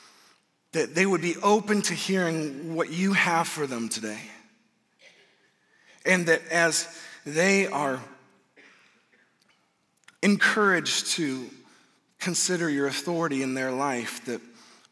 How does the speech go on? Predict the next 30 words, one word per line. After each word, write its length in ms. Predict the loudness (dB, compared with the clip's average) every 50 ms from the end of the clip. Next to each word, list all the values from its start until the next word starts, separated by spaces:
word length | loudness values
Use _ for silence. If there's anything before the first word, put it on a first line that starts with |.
| _ -14
they 200 | -6 -2 -2 0
would 140 | 0 0 0
also 580 | 0 0 0 0 0 0 -2 -2 -4 -6 -8 -10 -12 -18 -20 _ _ _ _ _ _
readily 540 | -16 -10 -4 -2 0 0 0 0 0 -2 -2
recognize 760 | 0 -2 -2 -2 -4 -8 -8 -6 -6 -6 -4 -6 -6 -6 -8
where, 440 | -8 -6 -4 -4 -2 -4 -4 -6 -10 -16 -20 -20 -20 -20 -20 _ _ _ _ _ _ _ _ _ -12
where 100 | -8 -6
they 120 | -4 -4
haven't 720 | -2 -2 0 0 0 0 -2 -4 -8 -10 -10 -10 -10 -10 -12 -18 -20 _ _ _ _ _ _ _ _ _ _ _ _ _ _ _ _ _ _ -10
acknowledged 680 | -8 -6 -6 -4 -4 -4 -4 -4 -6 -6 -8 -10 -10 -12 -16 -20 -20 _ -12
your 160 | -8 -8 -6
authority 400 | -6 -6 -8 -8 -8 -8 -6 -6
in 100 | -8 -8
their 120 | -8 -8 -10
life. 560 | -10 -12 -12 -12 -12 -12 -14 -14 -18 -20 -20 _ _ _ _ _ _ _ _ _ _ _ _ _ _ _ _ _ _ _ -20
I 40 | -12
pray 160 | -8 -6 -6
that 100 | -4 -6
you 120 | -6 -8 -8
do 180 | -6 -6 -6
the 80 | -4 -4
same 380 | -4 -4 -4 -4 -6 -6 -8 -8
for 160 | -10 -10 -8
me, 320 | -8 -8 -10 -12 -14 -18 -20 _ _ _ _ _ _ _ _ _ _ _ _ _ _ _ -12
even 200 | -10 -8 -8 -8
as 120 | -8 -8
I 80 | -10 -12
preach 340 | -12 -12 -12 -10 -8 -10
your 120 | -10 -10 -10
word. 260 | -12 -12 -12 -14